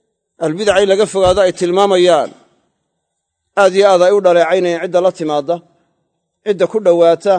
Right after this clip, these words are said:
cidda u tagta, ya, ilaa ay dhacday a'immadu inay ilxaaqin jireen cidda marka waxa weeyaan, yacni,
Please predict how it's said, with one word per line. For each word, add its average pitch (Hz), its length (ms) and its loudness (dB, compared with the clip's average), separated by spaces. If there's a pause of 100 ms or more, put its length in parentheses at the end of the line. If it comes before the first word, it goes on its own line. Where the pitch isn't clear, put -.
(480)
cidda 202 220 -2
u 220 120 -2
tagta, 196 420 -2 (1000)
ya, 185 160 2 (960)
ilaa 269 200 2
ay 233 100 4
dhacday 196 340 2
a'immadu 185 460 2
inay 190 220 -2
ilxaaqin 170 460 -4
jireen 165 340 -2
cidda 160 260 -4
marka 170 220 -4
waxa 156 160 -2
weeyaan, 151 240 0
yacni, 135 240 -8